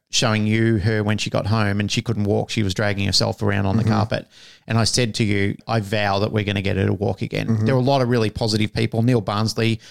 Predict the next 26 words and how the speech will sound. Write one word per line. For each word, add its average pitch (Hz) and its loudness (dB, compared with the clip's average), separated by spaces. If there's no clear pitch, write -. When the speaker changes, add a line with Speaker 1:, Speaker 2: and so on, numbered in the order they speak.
Speaker 1:
absolutely 110 2
fantastic 107 -2
with 101 -4
dog 110 -2
chiropractic 110 -2
and 104 0
acupuncture 107 -2
and 107 2
everything. 107 0
He 120 4
was 110 2
really 110 2
supportive. 110 0
Our 113 0
vet, 123 -4
Jane 113 -2
Rickards 110 -2
from 101 -2
Hills 117 -2
District - -4
Veterinary 113 -2
Clinic 113 -2
down 104 -2
the 104 0
road 107 0
here, 110 0